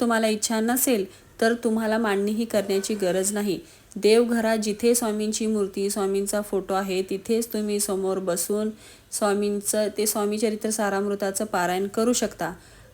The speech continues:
कलश मांडण्याची गरज नाही, दुसरी कुठली पूजा मांडण्याची गरज नाही, फक्त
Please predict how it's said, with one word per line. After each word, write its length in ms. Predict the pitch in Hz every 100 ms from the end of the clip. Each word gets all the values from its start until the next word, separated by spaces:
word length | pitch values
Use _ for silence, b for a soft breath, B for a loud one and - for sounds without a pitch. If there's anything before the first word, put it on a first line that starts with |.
| -
कलश 320 | 233 226 233 254
मांडण्याची 460 | 226 226 220 220
गरज 340 | 226 214 214 220
नाही, 380 | 208 214 214 202 -
दुसरी 260 | 208 208 214
कुठली 260 | 214 208 214
पूजा 360 | 214 202 208
मांडण्याची 480 | 214 208 208 202 220
गरज 340 | 196 190 208
नाही, 220 | 208 202 202 -
फक्त 260 | 220 -